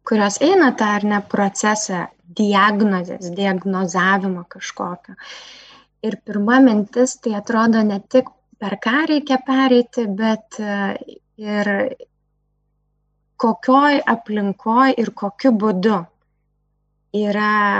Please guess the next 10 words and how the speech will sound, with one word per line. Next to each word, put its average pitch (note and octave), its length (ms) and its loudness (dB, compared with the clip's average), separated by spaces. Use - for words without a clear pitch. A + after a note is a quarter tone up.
ta F#3+ 120 0
žinia, F#3+ 600 -2
ar F#3 140 -10
ne, F#3+ 120 -4
pranešama, G#3 1040 -2
kaip - 220 -6
tėvai G#3+ 420 2
tam G3+ 280 0
yra G3+ 180 -2
paruošiami. G3+ 840 -2